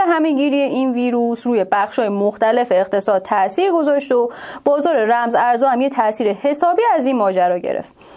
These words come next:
طوری که قیمت بیت کوین تا حدود شش هزار و دویست دلار ریزش داشت و طبیعتاً بقیه ارزهای دیجیتال هم سقوط‌های وحشتناکی رو تجربه کردن. البته این قیمت پایین زیاد موندگار نبود و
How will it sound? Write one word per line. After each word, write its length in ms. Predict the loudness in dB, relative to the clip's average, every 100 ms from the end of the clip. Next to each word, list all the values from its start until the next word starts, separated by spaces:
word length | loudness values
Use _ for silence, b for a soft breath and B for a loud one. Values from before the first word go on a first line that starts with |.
| B -2
طوری 260 | 0 0
که 100 | 0
قیمت 440 | 0 0 0 0 -2
بیت 300 | -2 -4 -2
کوین 240 | 0 2
تا 140 | 2 0
حدود 320 | 2 2 0
شش 380 | -2 -2 0 0
هزار 240 | 0 0
و 40 |
دویست 480 | 0 -2 0 0 0
دلار 320 | 0 2 2
ریزش 380 | 2 2 2 0
داشت 240 | -2 -6 -10 B B B
و 120 | 0
طبیعتاً 600 | 2 2 2 2 0 0
بقیه 380 | 2 2 0 0 2
ارزهای 400 | 2 2 2 0
دیجیتال 440 | 0 -2 0 2
هم 160 | 2 0
سقوط‌های 440 | -2 -2 0 0
وحشتناکی 760 | 2 0 0 0 0 2 -2 -2
رو 100 | -2
تجربه 480 | 0 0 0 -2 0
کردن. 380 | 0 0 -2 -8 _ _ -4
البته 400 | -2 2 0 0
این 340 | -2 0 0 0
قیمت 360 | 0 0 -2
پایین 440 | -2 0 2 2 2
زیاد 420 | 2 0 0 -2
موندگار 480 | -2 0 0 0 0
نبود 440 | 0 0 0 0
و 240 | 0 0